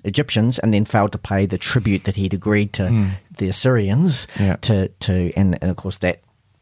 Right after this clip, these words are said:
Speaker 1: began
Speaker 2: Mm.
Speaker 1: the, the path
Speaker 2: Yeah.
Speaker 1: to,
Speaker 2: Yeah.
Speaker 1: to destruction for
Speaker 2: Yeah.
Speaker 1: Jerusalem as well. So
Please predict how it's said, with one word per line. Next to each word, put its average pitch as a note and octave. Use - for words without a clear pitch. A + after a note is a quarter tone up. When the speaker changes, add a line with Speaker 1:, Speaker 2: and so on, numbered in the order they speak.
Speaker 1:
began A#2
Speaker 2:
Mm. A2
Speaker 1:
the, G2+
the -
path G2
Speaker 2:
Yeah. E2+
Speaker 1:
to, -
Speaker 2:
Yeah. G2+
Speaker 1:
to G2+
destruction F2
for F#2
Speaker 2:
Yeah. E2+
Speaker 1:
Jerusalem F2
as E2
well. F2
So E2